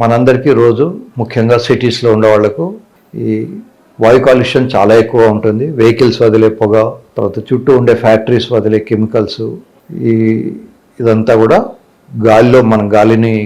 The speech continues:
కంట్రోల్ చేయలేము, గాలిలో వచ్చే కాలుష్యం. ఇవి కాకుండా మనం తాగే నీళ్ళల్లో కెమికల్స్ కలిపి అమ్ముతారు. ఇంకా ప్రైవేట్ సంస్థలు అయితే వాటర్ బాటిల్స్, ఆ ప్లాస్టిక్ ఉండడం వల్ల వా-, ప్లాస్టిక్ కూడా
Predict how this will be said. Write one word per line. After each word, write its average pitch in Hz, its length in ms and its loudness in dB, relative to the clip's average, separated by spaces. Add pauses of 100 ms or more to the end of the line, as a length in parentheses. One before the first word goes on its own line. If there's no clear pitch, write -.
కంట్రోల్ 101 360 -2
చేయలేము, 107 400 2 (460)
గాలిలో 113 320 4
వచ్చే 107 340 0
కాలుష్యం. 98 540 -6 (220)
ఇవి 131 160 -2 (100)
కాకుండా 120 420 2 (480)
మనం 123 160 -2
తాగే 117 380 2
నీళ్ళల్లో 113 360 2
కెమికల్స్ 113 520 0
కలిపి 107 320 0
అమ్ముతారు. 107 420 -2 (300)
ఇంకా 120 180 -2
ప్రైవేట్ 120 540 2 (640)
సంస్థలు 113 400 0
అయితే 107 160 0
వాటర్ 110 380 2
బాటిల్స్, 107 380 0 (680)
ఆ 98 40 -2 (100)
ప్లాస్టిక్ 117 480 0
ఉండడం 107 300 2
వల్ల 104 140 0
వా-, 104 420 2
ప్లాస్టిక్ 113 440 0
కూడా 120 120 2